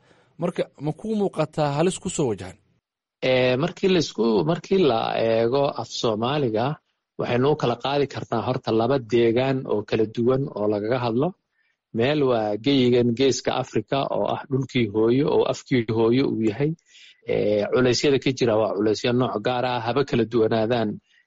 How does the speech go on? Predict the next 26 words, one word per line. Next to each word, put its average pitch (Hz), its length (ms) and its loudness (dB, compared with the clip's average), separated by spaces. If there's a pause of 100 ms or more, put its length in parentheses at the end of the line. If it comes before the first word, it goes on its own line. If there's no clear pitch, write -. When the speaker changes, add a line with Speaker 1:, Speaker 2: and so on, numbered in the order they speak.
(100)
Speaker 2:
ee, 98 360 -2
deegaanada 110 640 0
kala 107 180 -2
duwane. 127 360 0 (560)
Ee, 113 360 4
midna 147 280 4
waa 107 160 0
qurbaha. 107 480 -4 (580)
Haddaan 147 280 -6
ku 185 100 -2
horeyno 135 420 2
middan, 139 300 0 (220)
ee, 104 380 0
deegaankii 117 640 0
Geeska 123 400 -2
Afrika 123 460 -4 (120)
oo 101 300 -4
meeshii 120 360 -2
afka 135 260 -4
hooyo 113 340 2
uu 104 180 -2
ka - 140 -6
ahaa 117 400 -4
ah, 147 120 -6 (640)
ee, 104 360 0
af - 160 -6